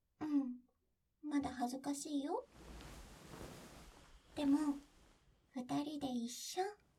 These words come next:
だよね。ね？今度は大丈夫だよ。何度でも大丈夫。大好き。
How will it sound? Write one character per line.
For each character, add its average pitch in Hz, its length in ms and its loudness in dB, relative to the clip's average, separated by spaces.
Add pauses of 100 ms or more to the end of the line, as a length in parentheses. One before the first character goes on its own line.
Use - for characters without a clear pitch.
(420)
だ 330 80 4
よ 302 180 4
ね。 359 200 2 (4000)
ね？ 466 140 0 (600)
今 427 200 6
度 339 80 6
は 262 140 8
大 285 260 6
丈 339 140 4
夫 277 180 2
だ 247 120 -2
よ。 359 220 2 (840)
何 285 380 6
度 247 160 2
で 247 120 0
も 339 360 4 (580)
大 311 340 2
丈 311 180 4
夫。 - 220 0 (1000)
大 285 120 2
好 339 60 2 (220)
き。 - 220 -8